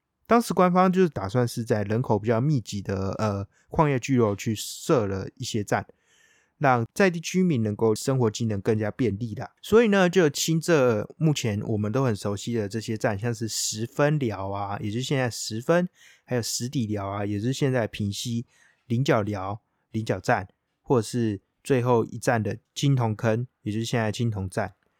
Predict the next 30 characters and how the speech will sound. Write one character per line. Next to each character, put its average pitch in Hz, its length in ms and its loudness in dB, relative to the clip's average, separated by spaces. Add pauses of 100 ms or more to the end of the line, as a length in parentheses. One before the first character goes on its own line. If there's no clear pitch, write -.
(140)
这 120 120 -6
四 117 200 -6
个 101 120 -4
站。 98 240 -6 (680)
那 147 580 6
我 117 120 2
刚 147 160 4
才 139 60 4
前 117 180 0
面 143 160 2
有 110 140 2
提 101 220 -8
到 104 460 2 (240)
平 127 240 -6
溪 160 200 -4
的 156 140 2
煤 104 240 0
矿 113 540 2
比 - 80 -18
较 156 120 0
可 117 280 0
惜 113 220 -4
的 110 100 2
是， 135 300 0
因 123 220 2
为 113 500 4
中 151 220 2
国 123 200 2
市 151 200 -2
场 95 360 -6